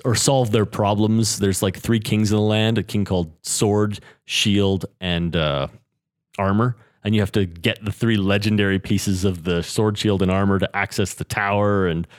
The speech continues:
and the tower is, like, the gateway to heaven. Basically, the story is that the creator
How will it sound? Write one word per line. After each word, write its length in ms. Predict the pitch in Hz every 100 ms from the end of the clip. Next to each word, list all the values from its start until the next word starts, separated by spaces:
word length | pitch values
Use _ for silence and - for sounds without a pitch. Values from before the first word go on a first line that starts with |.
| - _ -
and 200 | 117 107
the 60 | 101
tower 360 | 113 113 104
is, 140 | 98 92
like, 260 | 87 - - 107
the 120 | 113
gateway 420 | 95 127 110 101
to 140 | - 90
heaven. 420 | - 95 76 67 92
Basically, 400 | 98 107 107 90
the 60 |
story 280 | - 107 92
is 140 | 90
that 200 | 98 82
the 60 | 113
creator 680 | - 123 123 165 107 85